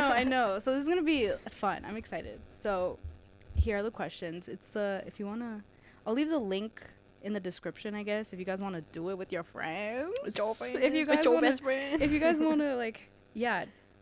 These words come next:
Speaker 1: um, test your friend to see if they know you. Or
Speaker 2: Oh, you know what I realized from listening to the first episode, po-,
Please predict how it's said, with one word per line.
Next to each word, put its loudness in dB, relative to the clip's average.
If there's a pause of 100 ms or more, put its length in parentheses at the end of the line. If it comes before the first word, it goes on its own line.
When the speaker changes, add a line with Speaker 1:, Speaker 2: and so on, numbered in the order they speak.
(160)
Speaker 1:
um, -4
test -6
your -6
friend -6
to -4
see -8
if -10
they -6
know -6
you. -8 (160)
Or -8
Speaker 2:
Oh, 4
you -4
know 2
what 2
I 4
realized 2
from -2
listening -2
to -8
the -2
first -4
episode, -10
po-, -10